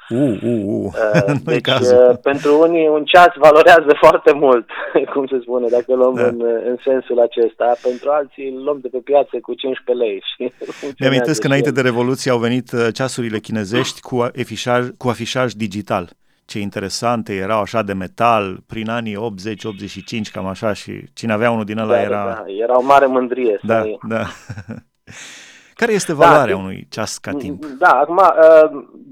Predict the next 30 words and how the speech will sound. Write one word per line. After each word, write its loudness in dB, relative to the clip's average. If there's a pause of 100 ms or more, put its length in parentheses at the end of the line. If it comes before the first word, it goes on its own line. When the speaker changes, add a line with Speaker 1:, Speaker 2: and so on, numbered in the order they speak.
Speaker 2:
din -4
perspectivă -2 (440)
biblică, -6
Dumnezeu, 0
uh, -2
subliniază -4 (580)
importanța 2 (120)
timpului, -8
poate -2
ar -2
trebui -12
să -10 (100)
spunem, -8
uh, -4
mai -8
mult -8
decât, -6 (100)
uh, 0 (400)
a -2
ne 2
lega -2
specific -12
doar 4
de -6
ceas, 0 (140)
deși -4 (300)
ceasul 2
este 0
cuvântul, -4
uh, 4